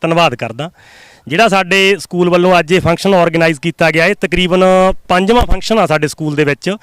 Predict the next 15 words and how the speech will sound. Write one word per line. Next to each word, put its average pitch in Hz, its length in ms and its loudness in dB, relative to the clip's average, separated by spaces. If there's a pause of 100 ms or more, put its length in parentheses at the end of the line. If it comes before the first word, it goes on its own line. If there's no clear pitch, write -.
(300)
ਪਲਾਂਟ 160 260 2
ਡਿਸਟ੍ਰੀਬਿਊਟ 147 420 -4
ਕਰਨ 139 260 -2
ਦਾ। 165 140 -6 (520)
ਸਾਡੇ 175 280 0
ਸਕੂਲ 208 300 0
ਵੱਲੋਂ 220 260 4
ਹਰ 196 200 2
ਸਾਲ 208 400 2
ਵਾਤਾਵਰਨ 180 540 2
ਨੂੰ 190 460 2
ਸ਼ੁੱਧ 185 320 -2
ਰੱਖਣ 196 320 0
ਦੇ 185 140 0
ਲਈ 180 380 0